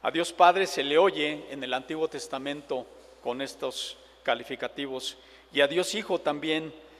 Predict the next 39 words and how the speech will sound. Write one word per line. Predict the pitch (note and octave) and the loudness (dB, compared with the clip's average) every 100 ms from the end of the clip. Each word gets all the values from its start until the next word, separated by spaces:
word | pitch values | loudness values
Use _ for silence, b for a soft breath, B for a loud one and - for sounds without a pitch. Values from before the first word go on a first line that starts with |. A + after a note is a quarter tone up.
| B B | B B
se | - B2+ | -6 -4
le | C3+ C#3 | 2 4
oye | D#3 D3 C#3+ - | 4 2 -2 -2
en | C#3 C3 | -4 -4
Apocalipsis | - C3+ C3 C#3+ - D3 - | -4 -4 -4 -4 -8 -8 -6
uno | D3+ C#3+ | -2 0
ocho, | D3 - C#3 | 0 -2 -2
donde | B2 B2 | -2 -6
dice, | B2+ D3 C3+ | -8 -4 -4
no | C3+ D3 | -2 -2
lo | C#3+ | -2
busquen, | D3+ - C3+ C3 B B B B | -6 -6 -8 -8 B B B B
"Yo | D#3+ | -4
soy | D#3 E3+ | -2 0
el | D#3 | 4
Alfa | D#3 D#3+ E3+ | 4 4 0
y | C#3 | 2
el | |
Omega, | B2 D3+ E3 C3+ C3 - | 0 0 2 2 0 -4
el | - B2+ | -8 -6
principio | B2+ B2+ - D3 - B2+ B2 - - | -8 -10 -10 -12 -6 -6 -6 -16 -18
y | B2+ | -18
fin", | - D3 D3 C3+ B B B B | -8 -8 -8 -14 B B B B
dice | - C#3 D3 | -10 -6 -4
el | |
Señor, | C3 A#2 B2 C3 C3 - - - | -6 -8 -2 0 -2 -10 -20 -8
"el | - B2 | -6 -6
que | - D3 F3 | 0 0 0
es | E3+ - - - B B B B - | -2 -8 -10 -20 B B B B -14
y | C3 | -14
que | - C3 C#3+ | 0 2 4
era | C#3+ C3+ C3+ - - | 4 2 -4 -16 -14
y | C#3 | -12
que | C3+ - C3 | -10 2 4
ha | |
de | C#3 | 4
venir, | A#2+ A#2+ C3 C3 - - - - | 0 -4 -6 -6 -12 -20 -20 -14
el | A#2 A#2 | -12 -12
Todopoderoso", | - C#3 C3+ B2+ A#2 - - - - A#2 A2 A2 G#2 G#2 - | -4 -2 0 -4 -6 -16 -20 -20 -12 -10 -8 -8 -10 -12 -12